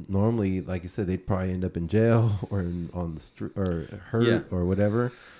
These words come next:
Speaker 1: Now they can actually turn it into a productive career
Speaker 2: Mm-hmm.
Speaker 1: and, and a purpose, you know, uh, and, and channel all that aggression.
Speaker 2: Yeah.
Speaker 1: Right?
Speaker 2: Like, when I came back,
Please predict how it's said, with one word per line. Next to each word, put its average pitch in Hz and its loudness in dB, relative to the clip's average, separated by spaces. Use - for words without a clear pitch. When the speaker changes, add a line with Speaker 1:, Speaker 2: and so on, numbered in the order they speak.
Speaker 1:
Now 123 4
they 135 4
can 113 -2
actually 101 -4
turn 98 -4
it 95 -2
into 95 -2
a 90 0
productive 95 0
career 98 0
Speaker 2:
Mm-hmm. 95 -6
Speaker 1:
and, 98 0
and 98 0
a 92 0
purpose, 98 -4
you 98 2
know, 87 0
uh, 82 -4
and, 90 -4
and 92 -2
channel 110 -4
all 87 -6
that 85 -12
aggression. 104 -6
Speaker 2:
Yeah. 87 -4
Speaker 1:
Right? 95 -6
Speaker 2:
Like, 95 -6
when 101 -2
I 98 0
came 98 -4
back, 90 -2